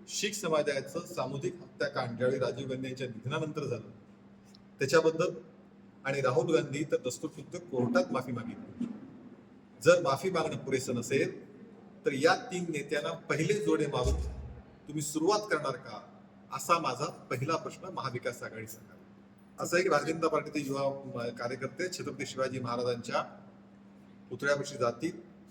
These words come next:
त्यांना आदरांजली वाहतील, छत्रपती शिवाजी महाराजांबद्दल कृतज्ञता व्यक्त करतील आणि त्यानंतर महाविकास आघाडीला प्रश्न विचारेल की अडीच वर्ष, म्हणजे याच्या अडीच वर्षामध्ये नेमकं तुम्ही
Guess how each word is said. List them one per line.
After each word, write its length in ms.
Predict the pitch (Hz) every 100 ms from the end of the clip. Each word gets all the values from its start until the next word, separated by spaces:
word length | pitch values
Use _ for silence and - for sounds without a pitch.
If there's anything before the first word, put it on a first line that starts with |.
| - - - - - - - - -
त्यांना 180 | 131 127 127 - - 120
आदरांजली 460 | 120 143 143 147
वाहतील, 440 | 127 123 156 156 127
छत्रपती 240 | 127 131
शिवाजी 300 | 127 131 127
महाराजांबद्दल 540 | 127 120 123 123 123 123 - - - - - -
कृतज्ञता 340 | 139 - 196
व्यक्त 220 | 190 165 165
करतील 280 | 151 127 113 110 - - - - -
आणि 140 | 127 143
त्यानंतर 600 | - 160 185 175 165 151
महाविकास 520 | 139 139 147 147 -
आघाडीला 280 | 127 135 131
प्रश्न 280 | 123 - 180
विचारेल 380 | 156 127 104 - - - - - - -
की 60 |
अडीच 300 | 156 143 175
वर्ष, 240 | 170 160 -
म्हणजे 240 | 139 139
याच्या 520 | 131 135 123 - 120
अडीच 240 | 123 175 170
वर्षामध्ये 400 | 160 151 143 147
नेमकं 280 | 131 131 143
तुम्ही 200 | -